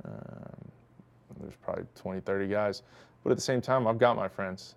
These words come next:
I've got my friends that I grew up with, guys that are around. I don't need to, I don't need to see 'em every, every week out on tour and every week at home too. Um, you know, I, I enjoy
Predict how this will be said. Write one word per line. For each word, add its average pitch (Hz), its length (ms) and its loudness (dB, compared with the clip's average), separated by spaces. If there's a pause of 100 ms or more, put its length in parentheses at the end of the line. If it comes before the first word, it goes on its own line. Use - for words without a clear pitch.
I've 110 140 -6
got 113 160 4
my 104 140 0
friends 101 240 -4
that 98 100 0
I 98 80 0
grew 98 220 0
up 98 120 -4
with, 92 200 -4
guys 98 240 0
that 101 80 -4
are 98 80 -2
around. 101 400 -4 (880)
I 110 40 -8
don't 110 180 2
need 104 140 4
to, 101 180 4 (160)
I 110 40 -10
don't 110 140 -10
need 101 140 -4
to 101 60 -2
see - 160 -2
'em 107 220 -2 (220)
every, 101 360 0 (640)
every 107 160 0
week 104 220 0
out 104 120 4
on 104 120 2
tour 110 260 4
and 110 80 2
every 101 160 0
week 104 220 0
at 98 60 -4
home 120 300 2
too. 110 260 2 (240)
Um, - 440 -12 (120)
you - 120 -12
know, 95 60 -10
I, 101 280 -2
I - 20 -10
enjoy 107 600 0